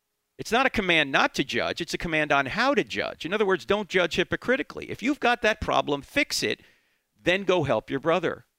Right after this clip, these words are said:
So Jesus isn't telling us not to judge. He's telling us actually how to judge. And by the way, it would be completely ridiculous to say, "Don't make judgments." Why? Number one, it's a judgment itself. Number two, you'd be dead already if you didn't make judgments.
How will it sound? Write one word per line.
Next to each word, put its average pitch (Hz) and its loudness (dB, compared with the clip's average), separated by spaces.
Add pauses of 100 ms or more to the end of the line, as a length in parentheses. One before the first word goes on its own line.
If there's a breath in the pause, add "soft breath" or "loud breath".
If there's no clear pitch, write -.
(1200)
So 131 -2
Jesus 196 -2
isn't 151 -4
telling 143 0
us 117 -8
not 185 -2
to 131 -10
judge. 98 -4
He's 160 -8
telling 208 -2
us 139 -2
actually 147 0
how 220 2
to 170 0
judge. 87 -6
And 180 -8
by 269 2
the 269 -2
way, 175 2 (320 loud breath)
it - 2
would 294 2
be 254 2
completely 220 2
ridiculous 143 0
to 110 -10
say, 117 -2
"Don't 117 -2
make 98 -10
judgments." - -6
Why? 156 -10 (640)
Number 175 4
one, 160 4
it's - -6
a 110 -4
judgment 117 0
itself. 185 -2
Number 180 -4
two, 254 -2
you'd 180 -4
be 226 -2
dead 285 2
already 104 2
if 101 -8
you 101 -4
didn't 92 -10
make 80 -10
judgments. 69 -12